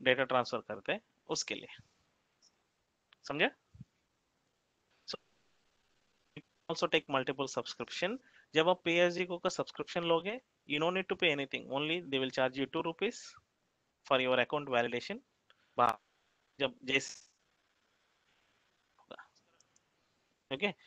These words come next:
so ये इस पे जाके आप डायरेक्टली अकाउंट खोल सकते हो, सॉरी, अकाउंट खोल सकते हो। उसके बाद सब्सक्रिप्शन के लिए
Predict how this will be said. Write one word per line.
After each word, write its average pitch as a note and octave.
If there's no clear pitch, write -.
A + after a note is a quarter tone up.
so C3
ये D#3
इस -
पे E3+
जाके E3
आप -
डायरेक्टली D3
अकाउंट D3
खोल C#3+
सकते -
हो, A3+
सॉरी, A#2+
अकाउंट -
खोल D3+
सकते D#3+
हो। E3+
उसके D#3+
बाद D#3
सब्सक्रिप्शन -
के F3+
लिए F#3